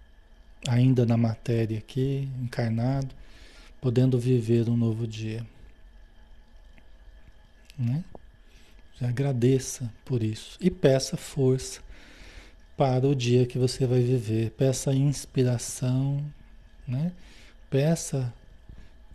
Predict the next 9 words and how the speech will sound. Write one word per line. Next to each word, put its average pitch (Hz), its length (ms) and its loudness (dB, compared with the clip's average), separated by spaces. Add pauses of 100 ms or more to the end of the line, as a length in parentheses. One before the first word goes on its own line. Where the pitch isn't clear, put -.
(120)
compreensão, 143 1040 4 (1300)
energia, 131 960 2
boa 127 240 0
vontade, 127 1040 0
né? 156 160 -6 (160)
Para 120 100 -6
que 120 140 -12
você 127 240 -6
consiga, 123 760 -6